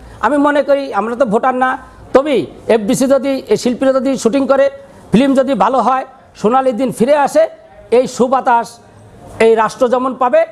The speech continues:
সাথে সাথে প্রতিষ্ঠানও লাভবান হবে। প্রতিষ্ঠান লাভবান হলে আমরা লাভবান হব। এই mother of, ইয়া, mother সমিতি যেটা, প্রযোজক পরিবেশক সমিতি, তারাও তাদের অবস্থান যদি ফিরে পায়,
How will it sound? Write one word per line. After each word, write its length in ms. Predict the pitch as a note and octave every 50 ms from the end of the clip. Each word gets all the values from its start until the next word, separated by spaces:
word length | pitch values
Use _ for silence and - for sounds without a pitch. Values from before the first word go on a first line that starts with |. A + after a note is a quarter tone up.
| - - - - -
সাথে 200 | C4 C4 D#4 C#4+
সাথে 240 | C#4 C#4 - C#4+
প্রতিষ্ঠানও 540 | C4 C4+ - C4 F4 F4 - - D#4 D4 C4+
লাভবান 400 | B3+ B3 A3+ A#3+ A3+ G#3 A3+ G3
হবে। 240 | F3+ F3+ D3+ C#3 A#2 - - - - -
প্রতিষ্ঠান 400 | A3+ A3+ C4+ D#4 - D#4+ D#4+ D4+
লাভবান 360 | D4+ D4 D#4 D4+ D#4+ E4 D4
হলে 220 | C#4+ D#4+ E4+ F#4 - - - - - _ _ -
আমরা 240 | D#4+ F#4 F4 F4+
লাভবান 380 | D#4 C#4+ C4+ C4 B3 G#3+ A#3+ G3+
হব। 300 | F3+ F3+ D#3 D3 A#2+ G2+ - - - - - - - - - -
এই 180 | A3 B3 C4 C4
mother 340 | B3 A#3 A#3+ C4 B3 C#4 C#4
of, 140 | C#4 C#4 C4+ C4+ - - - - - -
ইয়া, 240 | G#3+ A#3+ A#3 G#3 G3 - - - - - - D#3+ - -
mother 360 | F#3 G#3 B3 C4+ B3 C#4 C4+ B3 G#3 - - - - - - -
সমিতি 380 | - - C#4 C#4+ D4+ C4+ C#4+ C#4
যেটা, 240 | G#3+ C4+ B3+ A#3+ A#3+
প্রযোজক 380 | A#3+ C4 B3+ B3+ B3+ A#3+ C4
পরিবেশক 480 | B3+ B3+ B3+ B3 B3+ A#3+ G#3 A3+ C4 B3+
সমিতি, 360 | - B3+ B3 A#3 A#3+ A3+ F#3+ - - - - - - - -
তারাও 280 | - B3+ B3 C#4+ C#4+ C#4
তাদের 260 | C4+ C4 B3 C4 B3+
অবস্থান 400 | A#3+ A3+ A#3+ A#3+ - - C4+ C4
যদি 200 | A3+ B3 A#3 B3
ফিরে 220 | D3 D#3 A3+ C#4 C4
পায়, 280 | C4+ C4+ C4 B3+ C4